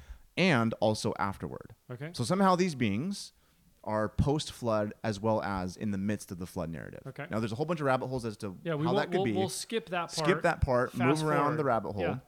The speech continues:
Speaker 1: Because later in Numbers thirteen, this is the story of when the spies go into the promised land.
Speaker 2: Okay.
Speaker 1: And they're kinda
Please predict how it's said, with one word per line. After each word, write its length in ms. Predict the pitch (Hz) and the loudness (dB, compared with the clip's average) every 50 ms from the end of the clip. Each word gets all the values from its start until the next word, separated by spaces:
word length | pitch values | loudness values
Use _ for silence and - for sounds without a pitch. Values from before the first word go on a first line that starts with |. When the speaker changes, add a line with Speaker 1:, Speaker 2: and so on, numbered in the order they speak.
| - - _ - - - | -18 -20 _ -20 -12 -6
Speaker 1:
Because 340 | - 127 - 156 139 117 104 | -4 0 2 4 2 2 2
later 400 | 113 135 175 220 165 131 120 120 | 2 4 4 6 6 4 2 2
in 80 | - | 2
Numbers 320 | 120 123 123 123 120 113 - | 0 0 0 0 -2 -4 -2
thirteen, 720 | - 131 107 - - - 196 175 123 92 87 98 131 151 151 | -2 -2 -2 -2 -2 -2 -2 0 0 0 -2 -4 -6 -6 -4
this 160 | 120 131 135 151 | -6 -4 -4 -6
is 80 | 143 | -6
the 100 | 131 131 | -6 -8
story 320 | 120 - - 123 117 113 110 | -8 -6 -6 -4 -2 -2 -2
of 60 | 101 | -2
when 100 | 110 101 | -4 -6
the 80 | 95 | -6
spies 460 | 90 - - - 104 104 110 117 110 104 | -6 -8 -8 -8 -6 -4 -4 -4 -6 -6
go 160 | 110 101 - | -8 -8 -8
into 320 | - 113 117 117 - - 123 | -6 -4 -2 -2 -2 -2 -4
the 80 | 107 | -6
promised 420 | 101 - 110 101 101 101 98 - - | -6 -6 -6 -6 -6 -6 -6 -6 -8
land. 360 | 95 87 82 85 90 87 - | -8 -8 -6 -8 -8 -10 -10
Speaker 2:
Okay. 260 | 127 120 - 139 147 143 - _ _ - - | -12 -12 -12 -12 -12 -14 -16 _ _ -14 -8
Speaker 1:
And 260 | - 107 101 98 101 | -4 -2 -2 0 0
they're 140 | 104 104 101 | 0 0 -2
kinda 240 | - - 113 104 | -2 -4 -4 -4